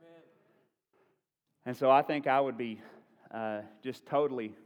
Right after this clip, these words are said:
Speaker 2: crazy or remiss if I didn't mention that today's the day you can receive that gift.
Speaker 1: Amen.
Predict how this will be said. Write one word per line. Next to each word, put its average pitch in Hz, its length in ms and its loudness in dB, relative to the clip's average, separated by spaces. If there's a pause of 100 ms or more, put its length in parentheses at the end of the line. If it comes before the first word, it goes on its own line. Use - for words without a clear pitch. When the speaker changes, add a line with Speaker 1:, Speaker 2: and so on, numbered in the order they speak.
Speaker 2:
crazy 131 420 -2
or 117 60 -8
remiss 110 600 -6
if 107 120 -12
I 117 120 -4
didn't 113 280 -10
mention 104 520 -10 (480)
that 110 160 -10
today's 123 500 -2
the 98 80 -12
day 113 300 -2
you 110 160 -12
can 101 180 -12
receive 104 400 -14
that 92 220 -10
gift. 101 340 -14
Speaker 1:
Amen. 185 400 -20